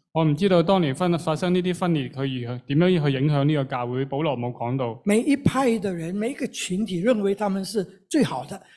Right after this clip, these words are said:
Speaker 2: 最，我們所崇拜的英雄是，是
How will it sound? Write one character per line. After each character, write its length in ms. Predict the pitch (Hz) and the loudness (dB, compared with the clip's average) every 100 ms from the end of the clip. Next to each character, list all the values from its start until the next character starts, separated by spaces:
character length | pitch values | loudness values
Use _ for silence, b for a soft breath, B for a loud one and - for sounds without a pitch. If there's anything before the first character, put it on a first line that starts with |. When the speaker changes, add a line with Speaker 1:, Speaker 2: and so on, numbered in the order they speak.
| b | b
Speaker 2:
最， 360 | - 269 214 190 B B - | -2 0 0 -4 B B -6
我 180 | 180 | -4
們 400 | 180 240 254 285 | 0 2 2 -2
所 260 | 262 202 175 | -4 -4 -2
崇 280 | - 180 220 | 0 0 2
拜 140 | 254 | 0
的 120 | 226 214 | 2 0
英 280 | 247 247 | 0 -2
雄 280 | 240 190 185 | -2 -4 -6
是， 160 | - 220 - _ _ _ - | -6 -8 -10 _ _ _ -14
是 240 | - 254 | -4 -4